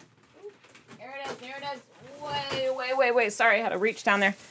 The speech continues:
And I'm gonna show you what the silicone pot holder looks like. It says Dirty Lazy Keto on it.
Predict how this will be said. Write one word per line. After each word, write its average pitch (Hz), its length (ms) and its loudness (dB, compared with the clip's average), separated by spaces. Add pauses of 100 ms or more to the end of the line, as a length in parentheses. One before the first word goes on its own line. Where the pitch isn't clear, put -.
(100)
And 190 80 0
I'm 202 80 4
gonna 202 80 2
show 226 160 6
you 220 140 10
what 208 160 6
the 190 80 8
silicone 220 580 6
pot 190 220 6
holder 190 260 2
looks 180 260 0
like. 208 180 4
It - 120 -10
says 185 160 0
Dirty 185 300 0
Lazy 185 320 0
Keto 190 280 6
on 185 200 4
it. 294 100 -2